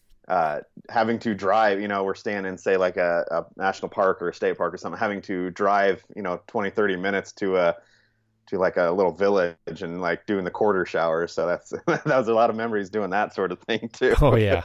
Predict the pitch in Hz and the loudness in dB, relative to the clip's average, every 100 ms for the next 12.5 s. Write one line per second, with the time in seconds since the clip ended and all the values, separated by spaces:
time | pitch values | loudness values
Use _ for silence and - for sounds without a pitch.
0 | - - 110 113 107 113 117 - - 131 | -2 -2 2 2 4 2 0 -4 -10 -4
1 | 117 104 95 87 - - - 127 117 156 | 0 0 0 -2 -6 -8 -8 -2 4 6
2 | 127 139 127 123 - 113 - 117 107 117 | 6 4 4 2 2 -2 2 2 4 2
3 | 110 113 110 101 120 110 104 101 98 104 | 2 2 2 0 0 0 2 2 0 2
4 | 98 98 95 95 98 95 92 90 - - | 2 0 0 -2 -2 -4 -4 -8 -18 -20
5 | - - 117 101 113 - 117 104 104 107 | -20 -6 -2 0 0 -2 -4 -4 -2 0
6 | 113 104 110 98 104 101 - 101 98 95 | 0 0 -2 -2 -4 -6 -6 -8 -8 -8
7 | 110 107 95 104 104 - 110 98 95 - | -4 -4 -4 -4 -4 -6 -8 -6 -6 -8
8 | 104 98 92 - - - - 113 107 101 | -8 -8 -10 -12 -20 -20 -8 -4 -4 -4
9 | - 107 98 98 - _ _ _ _ - | -8 -6 -6 -6 -10 _ _ _ _ -16
10 | 110 98 101 107 117 117 117 101 95 - | -12 -12 -12 -6 -4 0 0 -2 -4 -6
11 | 101 98 95 98 98 95 98 92 113 104 | -6 -4 -4 -4 -4 -6 -8 -8 -8 -6
12 | 95 - 101 98 | -6 -6 -4 -6